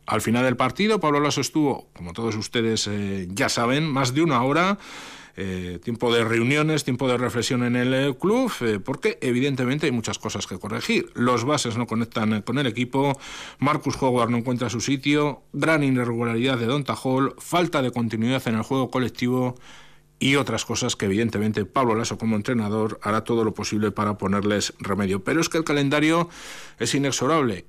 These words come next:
y no hay tiempo, porque nadie perdona a nadie. Y mañana espera el Zaragoza, equipo de la Liga Endesa, por cierto, los dos equipos ahora mismo comparten el mismo balance en la competición doméstica. Duodécimo es el Zaragoza, decimotercero Baskonia. Los dos están fuera de la Copa con, eh,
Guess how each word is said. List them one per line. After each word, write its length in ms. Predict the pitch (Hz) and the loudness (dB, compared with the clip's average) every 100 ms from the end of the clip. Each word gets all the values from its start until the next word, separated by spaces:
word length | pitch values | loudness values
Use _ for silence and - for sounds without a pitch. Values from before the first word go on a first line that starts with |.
| - | 0
y 140 | 139 | 2
no 100 | 160 | 4
hay 80 | 185 | 2
tiempo, 480 | 190 175 110 85 - | 2 0 -2 -6 -8
porque 280 | 104 - 113 | -8 -2 0
nadie 320 | 135 143 131 | 2 2 2
perdona 500 | 113 117 120 113 113 | 0 2 2 4 4
a 60 | |
nadie. 360 | 143 233 160 - | 4 4 2 0
Y 100 | - | 0
mañana 380 | 143 143 160 196 | 2 2 2 2
espera 320 | 175 - 160 | 0 0 2
el 140 | 139 131 | 2 2
Zaragoza, 640 | 165 196 202 208 208 277 - - | 2 2 2 2 0 -2 -6 -16
equipo 360 | - 107 127 139 | -12 -8 -4 -2
de 120 | 123 | 0
la 80 | 120 | 0
Liga 180 | 147 | 0
Endesa, 320 | 131 135 151 170 | 0 0 -2 -2
por 140 | 113 | -2
cierto, 440 | 139 135 156 190 - | 0 0 -2 -4 0
los 340 | 135 131 113 | 2 4 2
dos 340 | 143 196 - - | 2 0 -2 -6
equipos 400 | 120 143 135 131 | -6 -4 -2 -2
ahora 120 | 123 | 0
mismo 400 | 123 123 147 175 - - - - - - | -2 -2 0 -2 -4 -16 -18 -20 -20 -8
comparten 500 | 117 113 143 131 135 | -2 0 2 2 2
el 80 | 120 | 2
mismo 420 | 135 131 135 123 | 2 2 2 2
balance 600 | 113 139 131 123 151 208 - | 2 2 2 0 -2 -4 -4
en 120 | 120 | -2
la 80 | 120 | 0
competición 440 | 113 110 120 127 | -2 -2 -2 0
doméstica. 720 | 127 123 127 139 131 151 143 - | 0 0 0 -2 0 0 -2 -6
Duodécimo 720 | 127 139 131 147 147 139 139 | -2 2 2 2 0 0 0
es 120 | - | 0
el 80 | 131 | -2
Zaragoza, 460 | 127 120 143 151 120 | 0 2 2 0 0
decimotercero 920 | 110 117 113 104 104 135 131 127 - | 0 0 0 0 -2 0 2 2 0
Baskonia. 560 | 123 123 - 147 135 | -2 0 0 0 0
Los 180 | 113 123 | 2 2
dos 160 | 135 147 | 0 0
están 260 | 139 131 | 0 0
fuera 200 | 120 127 | 0 0
de 60 | 123 | 2
la 100 | 120 | 0
Copa 340 | 147 - 101 | -2 -2 -4
con, 480 | - 120 127 120 113 | -2 0 2 4 2
eh, 180 | 107 104 | 2 0